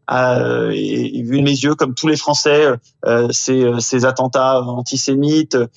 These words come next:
qui ont conduit à la mort de Français juifs, de douze Français juifs depuis, euh, depuis, euh, deux mille six. Et, et tout ça a, a radicalement, évidemment,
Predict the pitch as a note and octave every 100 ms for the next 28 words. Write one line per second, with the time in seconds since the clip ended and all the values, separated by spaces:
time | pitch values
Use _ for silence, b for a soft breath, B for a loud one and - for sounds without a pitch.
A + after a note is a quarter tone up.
0 | _ - B2+ C3+ C3 C#3 C3 C#3 B2+ D3
1 | D3+ C#3 - - - C3+ C#3+ D3+ - A#2+
2 | C3+ E3+ - C#3+ D3 C#3 D#3 C#3+ B2+ -
3 | C#3 B2+ A2+ B B - B2 - C#3 B2+
4 | A#2 A#2 A#2+ A#2+ A#2+ B2+ - E3 E3+ -
5 | B B - C3+ - C3+ D#3 - F#3+ D#3+
6 | B2 B2+ B2+ D3 D#3 D#3+ D3+ E3+ D#3+ C#3+
7 | C#3 D3 D#3 C#3+